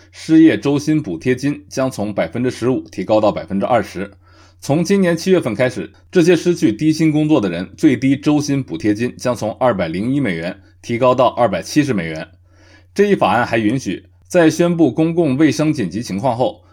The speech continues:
因从事与紧急情况相关的高健康风险工作而辞职的雇员和因与高风险人员生活在一起而辞职的雇员，可以领取失业救济金。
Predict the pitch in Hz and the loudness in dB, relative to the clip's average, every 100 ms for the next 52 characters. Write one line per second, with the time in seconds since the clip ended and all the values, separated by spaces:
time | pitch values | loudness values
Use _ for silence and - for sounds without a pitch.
0 | _ - 190 190 135 160 147 120 151 117 | _ 0 2 2 0 0 -2 0 -2 -2
1 | 87 120 98 104 117 - 131 131 135 123 | -4 -6 -4 -2 -2 -2 -2 0 0 -2
2 | - 139 143 143 104 123 113 127 104 80 | 0 0 2 0 -2 -2 -2 -6 -6 -8
3 | 110 117 110 - 113 - 110 131 104 98 | -8 -4 -4 -4 -8 -6 -8 -4 -2 -2
4 | 104 90 82 85 _ - _ _ - 139 | -2 -2 -4 -12 _ -20 _ _ -2 0
5 | 151 165 147 135 160 160 175 170 120 87 | 2 0 0 0 2 2 2 -2 -2 -2
6 | 98 104 98 98 - 156 110 101 117 107 | -2 -2 -4 -4 -6 -4 -4 -2 -2 -4
7 | - 87 95 104 - 104 117 101 107 - | -8 -10 -6 -6 -4 -4 -2 -2 -2 -2
8 | 98 87 98 - _ _ 139 165 127 101 | -2 -2 -4 -10 _ _ 2 4 4 2
9 | 147 - - - 127 131 101 127 98 98 | -2 -6 -10 -4 0 2 0 -2 -2 -2
10 | 120 131 | -4 -6